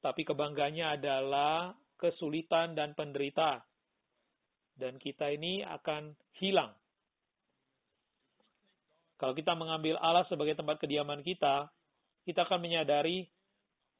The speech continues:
umur kita di atas bumi itu singkat dan penuh dengan dosa dan penderitaan.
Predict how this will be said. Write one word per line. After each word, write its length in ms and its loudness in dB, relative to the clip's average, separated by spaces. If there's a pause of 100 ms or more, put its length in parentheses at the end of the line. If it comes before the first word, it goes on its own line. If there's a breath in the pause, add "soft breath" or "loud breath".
(840)
umur 320 0
kita 560 4
di 160 -2
atas 320 0
bumi 400 -2
itu 160 -6
singkat 480 2 (1800)
dan 160 -12
penuh 240 -2
dengan 320 -6
dosa 320 4
dan 240 0
penderitaan. 720 4